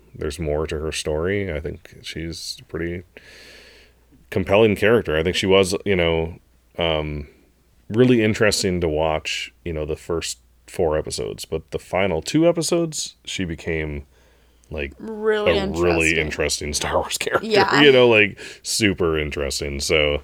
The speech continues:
Speaker 1: yeah. Um, maybe she'll go help the Path. I don't know. Who knows?
Speaker 2: Would they even accept
Speaker 1: I
Speaker 2: her?
Speaker 1: don't know. I don't know. Uh, so then, yeah, he, he,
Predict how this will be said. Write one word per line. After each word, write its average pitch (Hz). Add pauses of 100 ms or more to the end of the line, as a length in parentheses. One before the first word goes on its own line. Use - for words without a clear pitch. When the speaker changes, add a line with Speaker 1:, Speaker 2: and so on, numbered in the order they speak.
(200)
Speaker 1:
yeah. 69 (720)
Um, 73 (160)
maybe 90
she'll 117
go 110
help 110
the 113
Path. 104 (240)
I 85
don't 95
know. 104 (1080)
Who -
knows? 85
Speaker 2:
Would 254
they 247
even 247
accept -
Speaker 1:
I 110
Speaker 2:
her? 349
Speaker 1:
don't 139
know. 147 (340)
I 87
don't 107
know. 113 (720)
Uh, 80 (320)
so -
then, 104
yeah, 87
he, 87 (100)
he, 76